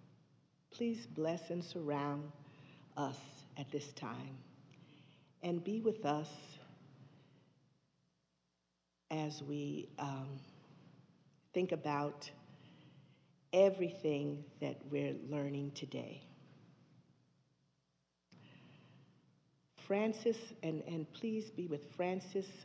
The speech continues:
Franklin and his health. He's a family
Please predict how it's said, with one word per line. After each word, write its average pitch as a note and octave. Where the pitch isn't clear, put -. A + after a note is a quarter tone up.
Franklin F#3
and D3
his C#3+
health. F#3
He's D3
a D3
family D#3+